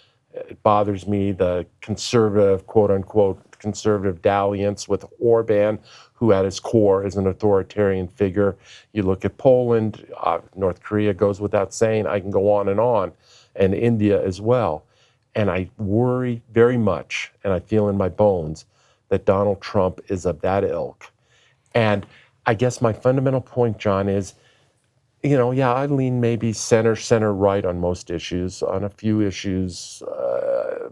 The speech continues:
social issues, certainly on gay issues where I know people like you have long since, you know, taken the libertarian approach,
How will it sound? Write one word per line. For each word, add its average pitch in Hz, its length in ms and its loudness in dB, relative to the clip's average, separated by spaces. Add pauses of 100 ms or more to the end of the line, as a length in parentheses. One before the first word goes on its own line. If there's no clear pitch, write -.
social 95 500 -2
issues, 90 440 -8
certainly 90 360 -6
on 87 160 -2 (440)
gay 98 240 2
issues 92 360 -4
where 87 140 -2
I 87 40 -2
know 90 160 -4
people 92 340 -6
like 90 260 -2
you 98 160 -2
have 92 140 -4
long 92 240 -2
since, - 420 -6 (960)
you 107 160 0
know, 73 160 -2 (480)
taken 104 340 2
the 92 120 2
libertarian 95 640 0
approach, 92 640 2